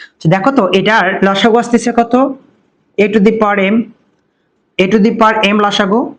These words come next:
ওয়ান কে গুণ করলে কিন্তু A to the power M আসবে, এটা, এটা ক্যান্সেল, থাকে শুধু B to the power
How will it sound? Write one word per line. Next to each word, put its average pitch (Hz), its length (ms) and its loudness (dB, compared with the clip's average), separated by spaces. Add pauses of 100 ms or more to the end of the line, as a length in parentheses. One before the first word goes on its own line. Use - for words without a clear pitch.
(440)
ওয়ান 185 240 4
কে 240 140 4
গুণ 247 180 2
করলে 247 260 0
কিন্তু 247 240 4 (260)
A - 100 2
to 208 120 2
the 202 140 2
power 180 160 0 (260)
M - 20 0 (100)
আসবে, 127 260 -6 (440)
এটা, 180 180 0
এটা 185 160 -2
ক্যান্সেল, 147 340 -4 (640)
থাকে 180 260 -2
শুধু 240 220 0
B - 20 4 (140)
to 214 120 2
the 208 160 2
power 196 200 2